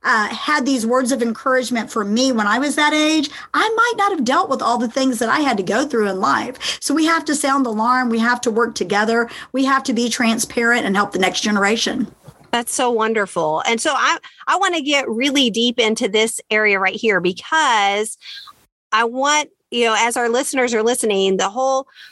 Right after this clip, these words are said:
Speaker 2: point of Be Encouraged Today is to help you be able to move forward the plans that God has for you. Now,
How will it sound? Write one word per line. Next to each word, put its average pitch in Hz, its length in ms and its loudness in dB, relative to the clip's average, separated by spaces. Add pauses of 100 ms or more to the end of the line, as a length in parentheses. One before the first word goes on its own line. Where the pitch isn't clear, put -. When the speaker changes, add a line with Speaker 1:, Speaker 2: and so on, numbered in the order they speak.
(140)
Speaker 2:
point 254 540 0
of 208 160 -2
Be 240 140 0
Encouraged 226 400 -2
Today 233 540 0
is 208 300 -2
to 226 100 -2
help 247 480 -2
you 208 480 0
be 220 240 0
able 220 180 -2
to 220 160 -2
move 262 380 0
forward 214 480 0
the 202 80 -4
plans 202 340 0
that - 100 -6
God 185 160 0
has 226 320 -2
for - 80 -4
you. 165 140 -2
Now, 185 240 2